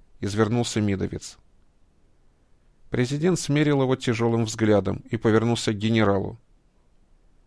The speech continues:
«А у военных есть предложение?» Генерал армии встал по стойке смирно.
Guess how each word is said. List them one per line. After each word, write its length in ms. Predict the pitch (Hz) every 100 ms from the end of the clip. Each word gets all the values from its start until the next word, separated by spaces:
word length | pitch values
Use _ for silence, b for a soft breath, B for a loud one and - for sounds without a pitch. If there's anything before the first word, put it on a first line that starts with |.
| _ _ -
«А 140 | 95 104
у 100 | 117
военных 640 | 147 160 151 104 98 98
есть 280 | 127 190 -
предложение?» 800 | 147 113 107 98 98 87 80 - _ _ _ _ _ _ _ _ _ _ _ _ _ _ -
Генерал 460 | 98 117 139 165 -
армии 340 | 156 160 156
встал 340 | 135 - 123 123
по 160 | 113
стойке 360 | - 101 95 104
смирно. 500 | - 98 98 92